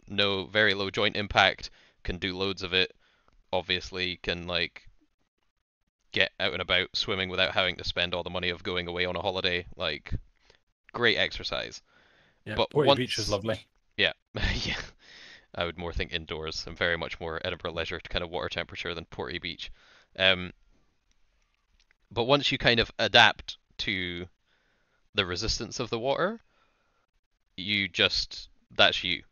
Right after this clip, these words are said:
Speaker 1: Like, your only real option is to just do more swimming, which takes longer. Whereas the unique perspective, or the unique kind of benefit to resistance training is you can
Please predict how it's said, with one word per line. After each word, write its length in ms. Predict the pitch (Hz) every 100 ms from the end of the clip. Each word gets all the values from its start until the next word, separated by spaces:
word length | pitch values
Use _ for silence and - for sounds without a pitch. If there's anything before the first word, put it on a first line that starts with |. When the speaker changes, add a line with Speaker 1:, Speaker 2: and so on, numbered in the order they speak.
| -
Speaker 1:
Like, 180 | 101 90
your 140 | 107 104
only 220 | 101 95
real 220 | 101 101
option 280 | 131 - 208
is 120 | -
to 100 | 110
just 320 | - 95 -
do 200 | - 95
more 280 | 85 90 87
swimming, 480 | - - 85 65 82 _ _ _ _
which 280 | - 98 -
takes 440 | - 87 - - - -
longer. 420 | 82 80 82 - - _ _ _ _ _ _
Whereas 840 | - 95 87 87 82 82 - - - _ _ _ _ _ _ _ _ _ -
the 200 | 95 95
unique 600 | 90 92 98 95 - -
perspective, 500 | 92 - 95 78 98 87
or 140 | 90
the 140 | 90 92
unique 280 | 98 98 -
kind 140 | 92
of 60 | 87
benefit 380 | 95 92 78
to 100 | -
resistance 400 | 87 87 - 113
training 340 | - 131 190 233
is 460 | 107 95 85 - - _ _ _ _ _ _ _ -
you 640 | 90 95 95 90 82 - _ _ _ _ _ _ -
can 180 | 107